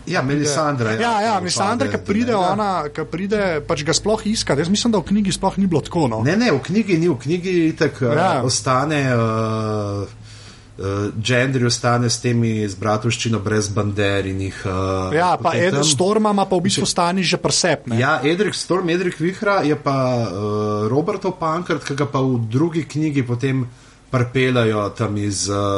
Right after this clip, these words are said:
Speaker 1: Storm's Enda, ven, iz neurjevega konca, ke na, eh, zmajski kamen in tam zdaj čaka, eh, kaj bo z njimi. Je tam prijatelj on od te Shirin, od hčerke Stannisove, ne. In pač malo so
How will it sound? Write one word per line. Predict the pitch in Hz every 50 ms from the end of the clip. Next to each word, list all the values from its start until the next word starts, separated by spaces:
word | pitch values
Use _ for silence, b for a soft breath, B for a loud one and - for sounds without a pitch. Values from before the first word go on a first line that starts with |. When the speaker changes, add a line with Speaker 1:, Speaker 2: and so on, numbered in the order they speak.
| 98 95
Speaker 1:
Storm's | 92 - - - 104 104 101 95 92
Enda, | 101 98 98 98 95 92
ven, | 90 95 95 98
iz | 98 104 98 98
neurjevega | 104 101 101 98 95 95 95 101 92
konca, | - 104 98 98 101 104 - - 117 104 92 92 B B B B B B B B B
ke | B - - 117 107
na, | 107 110 104 101 101 101
eh, | 101 95 107 107
zmajski | 101 98 101 110 110 107 104 104 - - 107
kamen | 101 - 123 113 107 101 104 101
in | 104 101
tam | 98 - 107 101
zdaj | 98 95 104 95
čaka, | - - 110 98 98 95 - - 104 92 87 - -
eh, | - - 87 92 92 90 87 85 - - B B B B B B B B B B - -
kaj | - - 104 101 101
bo | 101 110
z | 107 101 -
njimi. | 107 107 101 101
Je | 104
tam | 98 - 117 113
prijatelj | - - 123 117 113 113 107 104 110 110 101 - 113 104
on | 98 95 95 92 95
od | 92 90 - - -
te | - - 110 92 87
Shirin, | - - - - 113 104 98 101 101 95 95
od | 87 87 - - - -
hčerke | - - - - 104 98 95 95 - 110 95 87 85 - - B B B B B B B B B
Stannisove, | - - - - 107 95 92 95 95 90 - - 98 90 85 90
ne. | 107 127 143
In | 175 196
pač | - - 220 - -
malo | 180 185 180 180 196
so | 202 - - 196 170 147 131 117 -